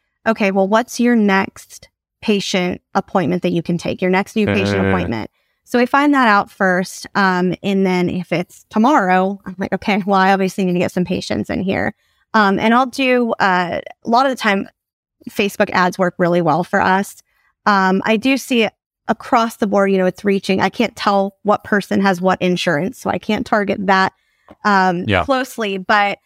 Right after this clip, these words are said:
Speaker 1: so I'll get a lot of questions about insurance. And if we're not in network with them, I obviously know it's probably not gonna, they're not gonna end up going with us, but, um, but I do see, uh, good traction and, um,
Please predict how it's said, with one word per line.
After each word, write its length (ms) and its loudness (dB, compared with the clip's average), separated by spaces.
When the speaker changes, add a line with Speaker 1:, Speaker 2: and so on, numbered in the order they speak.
Speaker 1:
so 120 -2
I'll 40 2
get 100 0
a 60 2
lot 140 2
of 80 -4
questions 340 0
about 140 4
insurance. 440 -2
And 60 0
if 80 -4
we're 80 0
not 200 0
in 80 2
network 320 0
with 140 -4
them, 180 0
I 80 2
obviously 340 -2
know 140 2
it's 120 -2
probably 420 2
not 260 0
gonna, 120 -4
they're 120 0
not 160 0
gonna 160 -6
end 160 2
up 80 -4
going 240 0
with 120 -2
us, 220 -2
but, 380 0
um, 320 2
but 100 2
I 120 2
do 360 0
see, 600 -4
uh, 460 0
good 200 0
traction 760 0
and, 600 -2
um, 500 -2